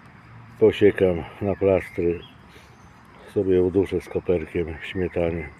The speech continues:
no i z cebulką. Także piątek trzynastego nie był taki pechowy, jeśli chodzi o grzyby, o spacer. Godzinkę to trwało, tak jak zaplanowałem mniej więcej.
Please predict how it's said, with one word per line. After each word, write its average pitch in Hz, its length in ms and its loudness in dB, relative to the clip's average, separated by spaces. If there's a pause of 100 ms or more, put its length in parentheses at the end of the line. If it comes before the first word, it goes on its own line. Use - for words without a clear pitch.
(280)
no 131 160 -4
i 95 80 -2
z - 60 -16
cebulką. 82 480 -4 (2000)
Także 135 260 4
piątek 131 380 6
trzynastego 113 680 4 (920)
nie 120 200 6
był 113 160 6
taki 95 280 0
pechowy, 95 400 4
jeśli 87 240 -4
chodzi 90 280 0
o 85 80 2
grzyby, 87 380 0
o 80 80 -2
spacer. 92 440 -4 (1800)
Godzinkę 107 500 4
to 90 140 -4
trwało, 98 360 4
tak 92 100 4
jak 85 120 0
zaplanowałem 87 600 0
mniej 82 180 -4
więcej. 85 400 -6